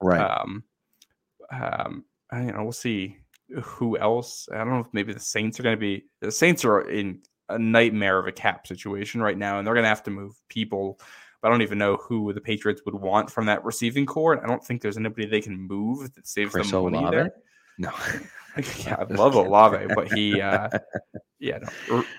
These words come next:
Speaker 2: I don't know. I don't know what's up with Rashid Shaheed, but he has been kinda good for them, and he's fast. So maybe,
Speaker 1: Yeah.
Speaker 2: uh, maybe
Speaker 1: Yeah,
Speaker 2: he
Speaker 1: you
Speaker 2: ends
Speaker 1: never
Speaker 2: up in
Speaker 1: know.
Speaker 2: New England
Speaker 1: Never
Speaker 2: as a
Speaker 1: know.
Speaker 2: depth option. A fight with
Speaker 1: Yeah.
Speaker 2: Tyquan Thornton for a roster spot next year. I don't hate that.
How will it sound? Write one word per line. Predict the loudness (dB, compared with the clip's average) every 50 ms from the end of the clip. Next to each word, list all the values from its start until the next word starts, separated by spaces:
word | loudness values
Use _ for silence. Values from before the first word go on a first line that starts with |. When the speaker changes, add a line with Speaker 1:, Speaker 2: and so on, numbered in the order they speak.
| -18 -8 -2
Speaker 2:
I | 2
don't | 4 4
know. | 4 4
I | 6
don't | 8
know | 8 8
what's | 8 8 6
up | 4 4
with | 2 0 0 -2
Rashid | -4 -4 0 2 2 2 2 0
Shaheed, | -6 -10 -12 -6 -2 0 0 0 0 -4 -10
but | -8
he | -6 0 2
has | 4 2 2 2
been | 2 2 2
kinda | 2 2 0 0 -2 -2 -2 _
good | -4 -4 -4 -2
for | -2 2 2
them, | 4 4 4 4
and | 4
he's | 2 2 -2
fast. | 0 2 4 4 4 2 -2 -8 -10 -10 -4
So | -4 -2
maybe, | -2 0 0 4 6 8
Speaker 1:
Yeah. | 8 8 6 6 4 4
Speaker 2:
uh, | 2
maybe | 0 0 2 4
Speaker 1:
Yeah, | 4
Speaker 2:
he | 6 6
Speaker 1:
you | 4
Speaker 2:
ends | 4 4 4
Speaker 1:
never | 2 2
Speaker 2:
up | 2 0
in |
Speaker 1:
know. | -4 -6
Speaker 2:
New | -8
England | -10 -12 _ _ -20 -20 -20 _ _ _ _ _ -4
Speaker 1:
Never | -2 0 2
Speaker 2:
as | 2 2
a | 2
Speaker 1:
know. | 2 4
Speaker 2:
depth | 4 4 4 4 4
option. | 2 2 2 2 -2 -2 -2 -4 -8 _ _ _ -16
A | -16
fight | -10 2 4 4 4 8
with | 10 10
Speaker 1:
Yeah. | 12 12 10
Speaker 2:
Tyquan | 8 4 0 0 0 0
Thornton | -2 -2 -2 -4 -2
for | 0 2 2
a | 2
roster | 4 2 2 0 -2 -6 -10
spot | -2 2 2 2 2 2
next | -2 -4 -4 -4 -4
year. | -2 0 0
I | 0
don't | -2 -4
hate | -10 -12 -12
that. | -12 -12 -12 -12